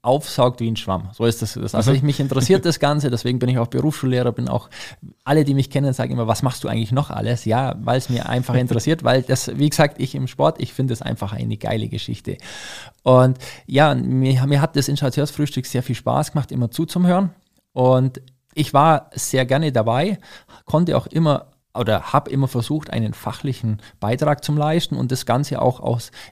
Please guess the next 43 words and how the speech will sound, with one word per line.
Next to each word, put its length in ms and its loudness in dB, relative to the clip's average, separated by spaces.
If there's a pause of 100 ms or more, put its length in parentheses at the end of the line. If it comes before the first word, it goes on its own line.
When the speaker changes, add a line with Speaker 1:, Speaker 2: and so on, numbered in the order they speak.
Speaker 1:
emotionsloser 1160 2 (140)
Geschichte 420 -4
zu 140 -4
bringen. 240 -2
Also 180 -6
so 160 -4
wie 40 2
ich 60 -2
dir 160 -2
auch 120 -4
gesagt 400 -2
habe, 120 -4
also 140 -6
ich 100 -6
versuche 380 -2
immer 260 0 (360)
im 140 -2
Endeffekt 420 -2
das 140 -8 (100)
etwas 400 -4
neutraler 500 0
zu 220 -4
sehen 260 0 (160)
Speaker 2:
Mhm. 240 0
Speaker 1:
und 320 0
deswegen 400 -2
hat 160 -2
mir 140 0
das 180 -4
auch 300 -2
wirklich 420 -4
sehr 220 -8
viel 100 -4
Spaß 320 -2
gemacht. 220 -8
Und 60 -6
nachdem 260 -2
der 100 0
Herbert 300 0
jetzt 140 -2
gesagt 200 -6
hat, 100 -4
fünfzig 440 -6